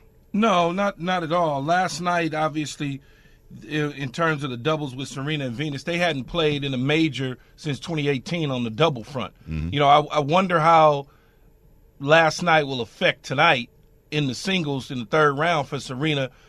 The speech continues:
Speaker 1: I, I would think she would be fine because she's been able, you know, she was able to move around a little bit and,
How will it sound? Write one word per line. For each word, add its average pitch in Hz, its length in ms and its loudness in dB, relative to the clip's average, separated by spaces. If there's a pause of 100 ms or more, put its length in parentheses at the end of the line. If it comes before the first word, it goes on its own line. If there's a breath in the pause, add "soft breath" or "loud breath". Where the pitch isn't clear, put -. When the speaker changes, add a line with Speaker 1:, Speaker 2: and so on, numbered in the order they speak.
(200 soft breath)
Speaker 1:
I, - 160 4 (120)
I 156 40 8
would 151 140 4
think 196 240 0
she 185 140 -4
would 147 160 -4
be 151 120 -4
fine 170 400 4
because 143 480 -2 (220 soft breath)
she's 156 280 -8 (440)
been 180 160 4
able, 175 260 2
you 139 160 -10
know, 147 100 0
she 190 120 -6
was 151 140 -2
able 165 180 0
to 135 60 0
move 156 200 0
around 165 340 6
a 165 40 2
little 160 200 2
bit 156 380 0
and, 123 180 -6